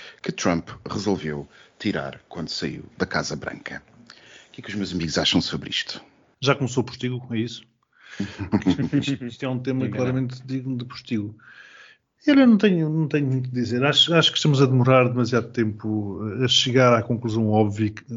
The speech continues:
Speaker 2: óbvia de que Trump é um criminoso e que já devia estar preso há muito tempo. Está realmente a demorar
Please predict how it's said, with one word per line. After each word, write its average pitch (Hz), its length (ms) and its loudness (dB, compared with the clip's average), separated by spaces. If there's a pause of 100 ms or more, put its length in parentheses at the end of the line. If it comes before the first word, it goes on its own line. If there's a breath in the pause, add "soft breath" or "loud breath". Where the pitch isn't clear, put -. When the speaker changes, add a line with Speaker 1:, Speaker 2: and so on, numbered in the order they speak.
(260)
Speaker 2:
óbvia 113 560 0
de 110 200 -4
que 110 520 2 (360)
Trump 110 400 2
é 110 80 -4
um 107 180 -2
criminoso 127 800 2 (400 loud breath)
e 139 140 2
que 131 120 -4
já 127 120 8
devia 117 140 2
estar 113 160 2
preso 101 300 0
há 98 60 0
muito 98 220 -2
tempo. 101 360 0 (540 soft breath)
Está 151 180 0
realmente 135 360 0
a 139 40 4
demorar 127 420 4